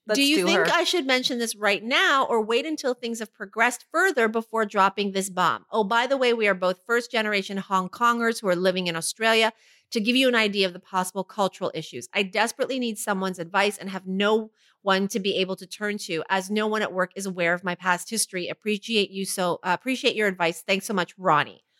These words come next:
Speaker 2: All right, Ronnie. Um, sorry about your dickhead of a husband.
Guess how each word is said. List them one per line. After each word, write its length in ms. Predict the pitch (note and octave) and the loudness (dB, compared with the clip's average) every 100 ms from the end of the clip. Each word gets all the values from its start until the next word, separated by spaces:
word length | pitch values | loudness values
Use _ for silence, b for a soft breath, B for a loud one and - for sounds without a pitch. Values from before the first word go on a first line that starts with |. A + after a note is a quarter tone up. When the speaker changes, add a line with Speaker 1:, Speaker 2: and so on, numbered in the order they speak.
| b b b | b b b
Speaker 2:
All 100 | G4 | 0
right, 120 | C4+ | 2
Ronnie. 300 | F#3+ D3 D#3+ _ _ _ _ _ _ B3+ | 2 0 -4 _ _ _ _ _ _ 0
Um, 460 | C4 C4 B3+ C4+ _ _ _ _ _ _ _ _ _ _ _ - | 4 4 2 -4 _ _ _ _ _ _ _ _ _ _ _ -8
sorry 440 | - A#3+ D4+ F#4 | 0 2 2 2
about 400 | C#4 A#3 G#3+ - | 2 2 2 0
your 360 | F#3+ F#3+ F3 E3 _ _ | 0 0 0 -4 _ _
dickhead 400 | F3 F#3+ F#3 G3 D#3 | -6 -2 0 0 0
of 80 | |
a 40 | D#3 | 0
husband. 520 | D#3+ B2 - A#2 D4 | 0 -2 -6 -16 -16